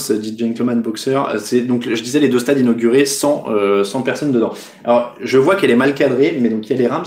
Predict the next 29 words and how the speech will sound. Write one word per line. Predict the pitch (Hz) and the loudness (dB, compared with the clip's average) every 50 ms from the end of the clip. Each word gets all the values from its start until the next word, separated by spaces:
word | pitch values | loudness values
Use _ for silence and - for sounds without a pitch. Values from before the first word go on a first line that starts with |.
| - - 113 | -10 -10 -6
mais | 107 107 104 | -4 -4 -2
si | 101 - - - 117 | -4 -4 -6 -6 -4
vous | 110 110 | -4 -4
voulez, | 110 117 120 131 123 117 107 | -4 -2 0 2 4 4 4
euh, | 98 95 | 4 2
il | 95 | 0
y | 101 | -2
en | 101 | -2
a | 98 98 | -2 0
une | 104 131 | 0 -2
autre, | - - - | -2 -4 -6
hein, | 139 123 - | -8 -8 -4
il | - - | -4 -4
y | |
a | |
les | - - - | -4 -4 -4
Cowboys | - 110 - - - | -6 -4 -2 -2 -2
qui | - - - - - | -2 -4 -8 -10 -10
est, | - - - | -10 -10 -10
qui | - | -14
est | - | -10
pas | - 101 95 | -8 -6 -6
loin. | 101 101 95 90 - - _ - - - - - - _ _ _ _ _ - | -4 -6 -6 -8 -12 -18 _ -20 -20 -20 -20 -20 -20 _ _ _ _ _ -14
Et | - | -6
celle-là, | - - 143 160 190 | -2 0 2 2 4
elle | 180 151 | 4 4
a | |
été | 127 120 120 123 143 | 4 2 4 2 2
achetée | 139 - - 170 | 0 0 0 -2